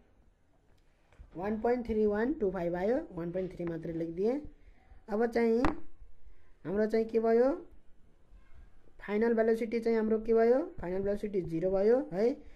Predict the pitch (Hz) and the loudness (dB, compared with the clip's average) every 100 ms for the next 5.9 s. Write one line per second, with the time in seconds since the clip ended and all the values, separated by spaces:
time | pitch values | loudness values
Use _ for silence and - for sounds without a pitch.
0 | - - 226 240 262 262 240 233 247 247 | -12 -2 0 4 6 6 6 4 2 2
1 | 240 233 233 220 214 226 208 214 220 220 | 4 4 4 4 2 0 0 0 -2 -2
2 | 226 240 - 170 190 285 - - - - | 0 0 0 -2 -2 -2 -6 -18 -18 -20
3 | - - 196 233 208 226 220 214 220 185 | -12 -6 0 2 2 2 2 2 2 0
4 | 185 202 202 202 214 208 - - 175 165 | 0 0 0 2 2 2 -4 -14 -10 -6
5 | 160 175 208 208 214 202 185 208 196 | -6 -4 -4 -2 0 0 0 0 2